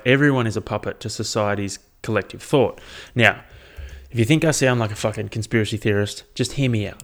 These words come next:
right? Everyone is a puppet to society's collective thought. Now, this collective thought is driven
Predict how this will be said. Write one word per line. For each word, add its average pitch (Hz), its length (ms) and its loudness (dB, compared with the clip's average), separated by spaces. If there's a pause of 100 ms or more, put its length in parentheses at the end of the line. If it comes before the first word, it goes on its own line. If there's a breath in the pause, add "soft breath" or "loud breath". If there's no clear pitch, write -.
right? 107 300 -4 (1600)
Everyone 151 340 6
is 160 100 4
a 151 60 0
puppet - 320 0
to 110 80 -2
society's 104 680 -2
collective 101 440 -8
thought. 143 440 4
Now, 113 120 4
this 110 160 0
collective 131 420 0
thought 107 400 2
is 110 140 0
driven 101 480 0